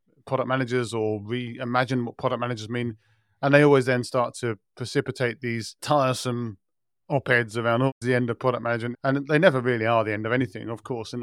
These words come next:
no one cared about the, how these companies ran their product teams before the news came out. Like, it was only afterwards, all of a sudden, "Oh, yeah, we should now be more like Airbnb." These kind of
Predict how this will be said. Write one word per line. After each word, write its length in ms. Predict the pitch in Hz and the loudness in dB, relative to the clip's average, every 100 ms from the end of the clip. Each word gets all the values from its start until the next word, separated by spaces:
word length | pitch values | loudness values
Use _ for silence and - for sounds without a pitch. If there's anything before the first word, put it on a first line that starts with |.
| - | 2
no 160 | 139 | 4
one 220 | 143 135 123 | 4 2 -2
cared 460 | - 131 127 117 | -4 2 2 2
about 280 | 107 113 127 | 0 -2 -2
the, 180 | 131 127 | -6 -4
how 180 | 117 123 | -2 -2
these 180 | 120 | -2
companies 560 | 107 123 107 113 110 - _ _ _ _ _ _ | -4 -6 -6 -6 -6 -8 _ _ _ _ _ _
ran 600 | 117 110 117 117 113 107 98 _ | -6 2 4 4 0 -8 -12 _
their 140 | - 113 | -4 -2
product 340 | - 135 - | 2 0 0
teams 400 | - 110 110 - _ - | -6 -8 -10 -14 _ -12
before 460 | 120 - 139 123 | -8 2 4 4
the 100 | 107 | 0
news 280 | 120 135 139 | 0 0 0
came 220 | - 104 | -4 -6
out. 200 | 104 107 127 | -6 -12 -6
Like, 160 | 131 135 | -4 0
it 40 | |
was 80 | 135 | 4
only 200 | 151 139 | 6 8
afterwards, 440 | 139 131 123 117 | 6 4 -2 -2
all 140 | 123 120 | -2 -2
of 60 | |
a 40 | 113 | -4
sudden, 260 | - 117 | -4 -4
"Oh, 160 | 175 170 | -2 0
yeah, 100 | 143 | 0
we 120 | 127 | -2
should 180 | - 131 | -4 0
now 160 | 139 | 0
be 120 | 127 120 | 0 -2
more 180 | 117 | -4
like 140 | 110 104 | -4 -4
Airbnb." 520 | 113 104 107 107 127 - _ _ _ _ | -4 -4 -6 -4 -6 -6 _ _ _ _
These 640 | 151 143 160 143 - - - - | -2 2 2 0 -4 -10 -16 -10
kind 200 | 135 123 | -4 -2
of 280 | 117 101 | -4 -6